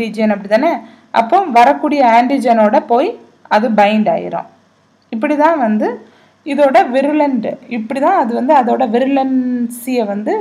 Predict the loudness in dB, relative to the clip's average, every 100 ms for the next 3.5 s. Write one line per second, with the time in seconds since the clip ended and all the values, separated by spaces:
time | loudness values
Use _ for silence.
0 | -4 -2 -2 -2 -6 -8 -12 -12 -14 _
1 | -6 -2 -2 -2 -6 -14 _ _ _ _
2 | _ _ _ _ _ _ _ _ _ _
3 | _ -2 -2 0